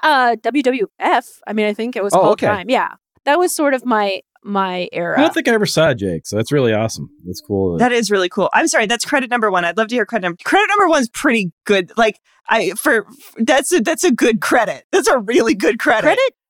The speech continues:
Speaker 1: number two is not bad either.
Speaker 3: And by the way, shout out to, shout out to Jake, by the way, for, I mean, it's pretty ama-, he has a pretty amazing story if anyone wants to look it up. But, uh, it's like, he was someone that didn't seem like was long for this world, but man, he's still here. He survived covid.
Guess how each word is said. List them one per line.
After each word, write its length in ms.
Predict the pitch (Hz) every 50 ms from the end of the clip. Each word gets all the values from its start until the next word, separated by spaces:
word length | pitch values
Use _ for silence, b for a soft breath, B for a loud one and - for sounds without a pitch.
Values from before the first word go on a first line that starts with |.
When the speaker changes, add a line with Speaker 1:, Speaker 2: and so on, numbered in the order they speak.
| _ _ _ _ _ -
Speaker 1:
number 640 | 254 247 240 254 254 269 277 294 302 320 302 302 - _
two 440 | - - - 240 233 233 233 233 214 -
is 280 | - 214 208 196 - -
not 340 | 190 185 185 190 196 - - -
bad 360 | 185 185 180 180 180 180 - -
either. 320 | 175 170 - - - - - _ _ _ _ -
Speaker 3:
And 60 | 135 135
by 140 | 170 190 208
the 60 | 208
way, 140 | 190 170 143
shout 320 | 135 - - 180 196 202 202
out 160 | 202 175 -
to, 80 | 151 -
shout 360 | - - - 170 185 185 175
out 180 | 165 160 147 -
to 80 | 110
Jake, 340 | 87 98 107 104 101 98 -
by 140 | - 95 92
the 80 | 92
way, 220 | 90 90 90 90 90
for, 360 | - 95 90 87 87 87 82 - -
I 20 | 104
mean, 140 | 101 101 101
it's 100 | 98 -
pretty 160 | 185 165 113
ama-, 180 | 101 98 98
he 60 | 92 123
has 140 | 147 143
a 40 | 135
pretty 220 | - 139 127 117 107
amazing 300 | 101 98 95 82 85 82
story 360 | - - 92 90 87 82 82
if 100 | 82 -
anyone 220 | 85 82 85 82 82
wants 180 | 82 80 -
to 60 | 85 82
look 120 | 80 -
it 60 | 82 82
up. 220 | 85 82 78 - _ _ -
But, 180 | 78 76 76 78
uh, 200 | 73 69 64 62 - _ _ _ _ _ _ _ _ _
it's 80 | _ 95
like, 220 | 92 90 87 -
he 80 | 110 107
was 120 | 104 -
someone 300 | - 104 98 98 90 87
that 180 | 87 85 82 78 - - - _ _ _ _ _ _ -
didn't 160 | 120 110 107
seem 160 | 110 107 101
like 160 | 95 92 85 -
was 100 | 87 92
long 180 | 95 92 90 73
for 60 | 87
this 140 | 85 78 -
world, 200 | 95 104 101 80
but 100 | - -
man, 200 | 95 113 135 104
he's 120 | 80 -
still 160 | - - 104 98
here. 260 | 113 135 - - - - - _ _ _
He 40 | - -
survived 340 | 123 113 110 104 98 -
covid. 460 | - - 101 104 107 113 120 123 127